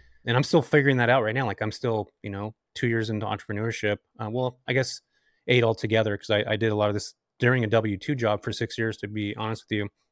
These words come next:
And I've learned more in the last two years than I have,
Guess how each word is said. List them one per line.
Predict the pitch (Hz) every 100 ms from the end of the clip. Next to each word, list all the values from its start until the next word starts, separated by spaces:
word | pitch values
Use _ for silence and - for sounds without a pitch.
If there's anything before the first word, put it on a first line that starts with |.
| _ _ _
And | 127 123 120 - _ _ _ _
I've | 127 139
learned | 170 143
more | 151
in |
the | 139
last | 135 -
two | -
years | 139 143 135 113
than | 131 120
I |
have, | 113 123 104